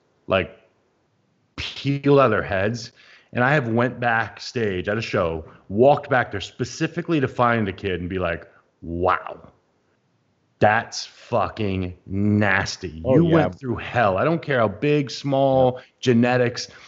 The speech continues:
Speaker 1: And that, and, and I, that's how I met Jose. When I took tenth at Nationals, I can, I can still hear his voice from thirty yards away. You know, "That was fucking nasty.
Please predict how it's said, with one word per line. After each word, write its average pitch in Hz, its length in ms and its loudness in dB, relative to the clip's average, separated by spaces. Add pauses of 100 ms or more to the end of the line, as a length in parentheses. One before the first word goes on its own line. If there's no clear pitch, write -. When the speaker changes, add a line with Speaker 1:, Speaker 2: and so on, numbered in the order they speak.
(360)
Speaker 1:
And 135 120 2
that, 143 300 -2
and, 127 180 -4
and 139 200 -2
I, 147 300 0
that's 135 240 -2
how 151 120 0
I 147 60 0
met 147 160 0
Jose. 147 460 -2 (380)
When 113 120 0
I 120 120 2
took - 340 -4
tenth - 480 -2
at 110 80 -4
Nationals, 113 680 -4 (800)
I 117 100 -2
can, 123 160 -2
I 131 80 -6
can 131 140 -2
still 165 220 0
hear 165 460 2
his 131 260 2
voice 107 600 0 (280)
from 113 240 -4
thirty 139 300 2
yards 123 420 0
away. 98 460 -4 (680)
You 104 100 2
know, 92 300 -2 (420)
"That 175 360 0
was 175 260 0
fucking 185 960 -2
nasty. 180 1000 -4